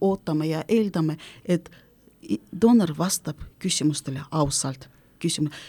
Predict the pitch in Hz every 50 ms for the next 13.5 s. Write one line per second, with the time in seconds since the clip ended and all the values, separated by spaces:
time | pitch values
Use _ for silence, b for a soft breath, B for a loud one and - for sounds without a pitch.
0 | B B - 165 160 151 160 180 175 175 - 196 185 170 160 147 151 156 - -
1 | 147 139 131 139 143 139 131 - 143 135 139 139 135 139 - - - - - -
2 | 147 - 147 147 - - 160 156 160 B B B B B - 175 160 160 160 160
3 | - - - 202 202 185 175 - - - - 190 185 160 170 160 147 B B B
4 | B _ - 185 180 180 175 156 151 151 151 147 - - 156 147 - - 175 165
5 | - - 151 - 151 147 - 175 160 - 156 147 143 139 - - - 131 131 -
6 | - - 165 151 151 - - _ _ _ _ _ - 202 190 190 175 160 - -
7 | 151 147 - 170 160 156 147 - 175 165 165 - 156 143 143 139 147 147 - 160
8 | 156 151 151 - - 180 170 165 - - 170 165 160 160 160 156 - - - -
9 | 139 147 143 - - - 143 143 - - _ _ - - - _ _ _ _ -
10 | - 156 151 160 156 147 147 156 151 - 147 147 151 160 151 151 147 147 147 147
11 | 147 B B B B - 151 - - 170 165 B B B B - 175 160 - -
12 | 175 175 185 196 196 180 165 - 180 175 156 - - - 196 - - 165 - -
13 | - 165 - - 160 156 151 147 151 156